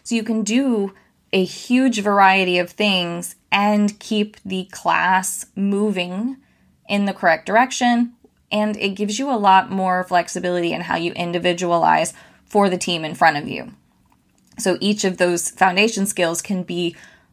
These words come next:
split way down to very, very basics. The dog knows nothing. And it can also be made more and more difficult for the puppy whose owner practices four times a week outside of class,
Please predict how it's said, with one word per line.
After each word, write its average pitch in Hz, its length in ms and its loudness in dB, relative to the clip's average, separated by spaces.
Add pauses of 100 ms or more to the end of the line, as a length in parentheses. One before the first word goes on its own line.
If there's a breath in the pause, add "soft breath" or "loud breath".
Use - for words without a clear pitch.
(200)
split - 540 0
way 185 340 2
down 180 400 4
to 175 120 -10
very, 175 300 2
very 165 200 -2
basics. 175 480 0
The 175 100 -8
dog 160 280 0
knows 160 240 -8
nothing. 190 580 0 (500 loud breath)
And 196 240 2
it 190 100 -2
can 185 260 -8
also 214 380 2
be 165 640 -4 (400)
made 185 320 2
more 175 260 2
and 170 100 -2
more 165 160 0
difficult 214 680 0
for 170 360 0
the 165 100 -4
puppy 165 420 -2
whose 165 460 -4
owner 165 340 2
practices 165 560 -2
four 180 220 2
times 170 260 -4
a 165 60 -2
week 160 240 -4
outside - 340 -4
of - 80 -18
class, - 380 -2